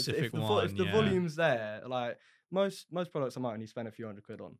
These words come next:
Speaker 2: Every now and then I'll spend, like, five K on a single product. Yeah, this is definitely more unusual than what I'm used to. I've never spent this much on a single product. I think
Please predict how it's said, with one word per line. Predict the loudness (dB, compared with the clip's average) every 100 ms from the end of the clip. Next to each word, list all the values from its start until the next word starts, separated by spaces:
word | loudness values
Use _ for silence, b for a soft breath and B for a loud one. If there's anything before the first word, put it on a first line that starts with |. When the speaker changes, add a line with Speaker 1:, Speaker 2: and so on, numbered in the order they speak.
| _ _ _ _ _ _ 0
Speaker 2:
Every | 2 4
now | 4 4
and | 4
then | 2 2
I'll | 0
spend, | -4 -6 -4 -6 -8 -12
like, | -12 -12
five | -8 -6 -6 -8
K | -8 -8
on | -8
a | -10
single | -10 -10 -10
product. | -10 -10 -10 -14 -20 -18
Yeah, | -18 -18 _ -16
this | -12
is | 0
definitely | 0 2 0
more | 0 0 0
unusual | -2 -4 -6 -8 -10
than | -10
what | -10
I'm | -8
used | -10 -10
to. | -10
I've | -6
never | -4 -6
spent | -10 -10 -10
this | -10 -10
much | -10 -10 -12
on | -14
a |
single | -12 -12 -10
product. | -10 -12 -12
I | -16
think | -12 -14